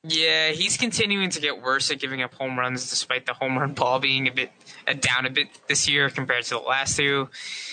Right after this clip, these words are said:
I think Gausman is just, he,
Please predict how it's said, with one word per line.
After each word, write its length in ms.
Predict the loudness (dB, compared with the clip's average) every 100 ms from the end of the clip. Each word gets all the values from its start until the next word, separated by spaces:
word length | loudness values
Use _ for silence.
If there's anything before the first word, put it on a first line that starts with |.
| -10 -10 -12 -14 -16 -4
I 140 | 2 2
think 320 | 4 2 0 -6 -10 -16 -20 -8 0
Gausman 560 | 2 4 2 2 4
is 200 | 2 0
just, 440 | 0 0 -2 -2 -2
he, 340 | -2 -2 -6